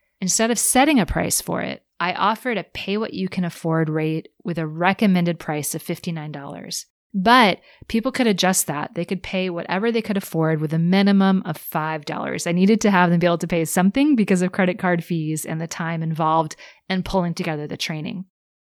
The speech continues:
Now, I should be a little bit transparent here. At this point in my business in the Revolutionary Club, I'd been in business for a few years. It was maybe twenty fourteen, perhaps twenty fifteen. It's a little foggy at this stage in the game.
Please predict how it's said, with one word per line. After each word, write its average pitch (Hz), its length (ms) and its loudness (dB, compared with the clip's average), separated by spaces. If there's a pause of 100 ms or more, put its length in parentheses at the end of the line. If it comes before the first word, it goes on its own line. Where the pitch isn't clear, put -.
(100)
Now, 175 300 2 (320)
I 196 80 0
should 196 240 -2
be 226 140 0
a 196 60 0
little 208 260 -2
bit 240 160 -6
transparent 180 560 -6
here. 165 260 -10 (380)
At 185 180 0
this 226 220 2
point 262 300 2
in 185 120 0
my 175 140 0
business 180 420 -2
in 175 60 -6
the 170 80 -2
Revolutionary 165 560 -4
Club, 151 360 -10
I'd 175 160 -4
been 220 140 0
in 269 100 0
business 190 320 -2
for 170 200 -6
a 160 80 -4
few 175 320 -8
years. 151 560 -8
It 160 80 -6
was 170 160 -2
maybe 180 500 2 (440)
twenty 214 180 2
fourteen, 220 540 2
perhaps 214 340 0
twenty 196 180 4
fifteen. 220 480 0
It's 196 160 -4
a 170 40 -6
little 165 180 -2
foggy 165 400 -4
at 165 100 -8
this 175 140 -8
stage 160 260 -8
in 160 80 -10
the 160 60 -10
game. 160 380 -10